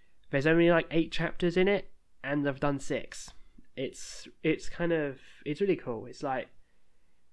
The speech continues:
basically, like, it's a very light-hearted game. You get this, you play as this, like,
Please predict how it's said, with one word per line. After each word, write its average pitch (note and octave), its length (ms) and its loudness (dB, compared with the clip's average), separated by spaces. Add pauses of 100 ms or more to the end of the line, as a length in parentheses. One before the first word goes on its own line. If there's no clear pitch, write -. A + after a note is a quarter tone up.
(140)
basically, B2 680 -4
like, F2 280 -12
it's C3 200 -10
a C#3 40 -10
very D#3+ 160 0
light-hearted D3 420 -2
game. D#3 380 -2
You C#3 80 -8
get B2+ 160 -6
this, - 280 -14
you C3 200 -6
play B2+ 240 -4
as A#2 120 -10
this, G2+ 160 -12
like, G#2+ 180 -8